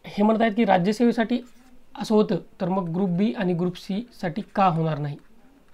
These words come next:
ठीक आहे, म्हणून आपली मागणी रास्त आहे आणि तुमचा support जर असा चालत राहिला तर ही मागणी आपली मान्य होणार आहे. त्यासाठी तुम्ही खाली Telegram चॅनलची एक link दिलेली आहे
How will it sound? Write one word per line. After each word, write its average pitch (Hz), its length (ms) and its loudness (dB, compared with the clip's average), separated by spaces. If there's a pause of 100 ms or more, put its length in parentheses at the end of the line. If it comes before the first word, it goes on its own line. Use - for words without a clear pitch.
(560)
ठीक 214 140 2
आहे, 175 200 4
म्हणून 190 260 2
आपली 180 220 0
मागणी 180 340 0 (440)
रास्त 190 280 -2
आहे 175 200 0 (260)
आणि 202 160 0
तुमचा 196 180 2
support 196 320 0
जर 190 80 0
असा 185 160 0
चालत 185 420 -2
राहिला 180 240 0 (200)
तर 175 80 -4
ही 165 140 2
मागणी 170 280 2
आपली 170 160 -2
मान्य 165 240 0
होणार 180 200 2
आहे. 135 120 -6 (720)
त्यासाठी 208 260 0
तुम्ही 214 240 0
खाली 196 220 -2 (460)
Telegram 190 300 0
चॅनलची 190 340 -2
एक 190 160 -4
link 185 160 -2
दिलेली 180 240 0
आहे 180 120 -2